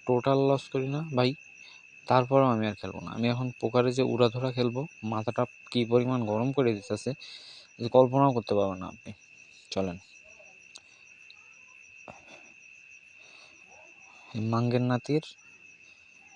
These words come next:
ব্যালেন্স আজকে শেষই করবো, but তারপরেও ও আর খেলবো না। ও যদি এখন প-, পাঁচশো সত্তর গুণও দেয়, তারপরেও খেলবো না ভাই।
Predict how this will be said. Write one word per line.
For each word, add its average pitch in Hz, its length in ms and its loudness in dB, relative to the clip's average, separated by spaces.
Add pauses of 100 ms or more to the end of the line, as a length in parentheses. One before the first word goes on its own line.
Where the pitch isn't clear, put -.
(280)
ব্যালেন্স 123 320 2
আজকে 135 240 -4
শেষই 120 420 -2
করবো, 90 340 -4 (1160)
but 117 120 0 (100)
তারপরেও 127 520 4 (720)
ও 127 60 0
আর 117 100 -2
খেলবো 117 340 -2
না। 104 160 -8
ও 107 180 -6
যদি 123 480 0
এখন 123 260 -2 (100)
প-, 120 240 0 (240)
পাঁচশো 117 340 0
সত্তর 123 480 0
গুণও 143 320 0
দেয়, 110 140 -2 (480)
তারপরেও 123 360 4
খেলবো 98 300 -8
না 92 120 -8
ভাই। 85 180 -14